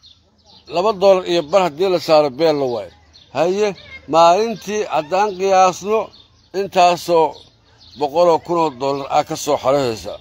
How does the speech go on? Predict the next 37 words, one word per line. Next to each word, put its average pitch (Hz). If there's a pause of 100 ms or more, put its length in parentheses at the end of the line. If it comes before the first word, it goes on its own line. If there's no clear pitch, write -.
Ma 185
la 208
hubaa? 131
Haa. 135 (600)
Haye, 165 (500)
adigana, 196
he, 180
mataqaanaa, 151
wax 131
igu 180
soo 196
celi, 165
waxaa 165
wada 151
qaadan 156
adige, 185
madaxweynaha 180
dhaha, 180 (520)
adiga 220
wixii 202
kaligaa 208
ho-, 180
iyo 196 (540)
kaligaa 208
iyo 202
isku 156
gelin 226
leh, 113 (460)
wax 147
igu 202
soo 233
celi. 175 (380)
Haddii 170
boqol 196
kun 202
laga 220
helo, 135